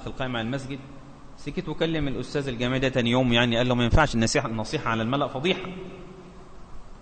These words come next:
فالأمر إن شاء الله يعني، آه، مفيش شك طبعًا إن الالتزام بالسنة في كل حياتنا هو الأمر، هو ده الأصل يعني. لكن إحنا الكلام كلامي من باب إن إحنا نعين بعض على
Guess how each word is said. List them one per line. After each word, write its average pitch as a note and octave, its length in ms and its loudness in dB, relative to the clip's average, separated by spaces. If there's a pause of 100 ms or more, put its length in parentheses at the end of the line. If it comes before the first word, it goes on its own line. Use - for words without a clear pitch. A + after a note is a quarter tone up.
(380)
فالأمر A#2 920 2
إن C3 60 0
شاء B2+ 180 0
الله B2+ 220 2
يعني، A#2 580 0
آه، G2 320 -6
مفيش D#3+ 240 -4
شك D3 260 -4
طبعًا B2 360 -4
إن A2+ 140 -4
الالتزام A#2 420 -6
بالسنة A2 520 -8 (100)
في A2+ 100 -6
كل C#3+ 240 2
حياتنا C#3+ 520 4 (380)
هو C#3 160 10
الأمر، C3 480 6
هو D3+ 220 6
ده D3 100 10
الأصل C#3+ 340 6
يعني. F#2+ 240 -2 (360)
لكن C3 240 2
إحنا D#3+ 420 2
الكلام C#3 500 4
كلامي E3+ 500 4
من C3 220 -2
باب D#3 240 2
إن C3 120 -2
إحنا C#3 240 -2
نعين D#3 420 0
بعض F3 300 0
على A3 380 2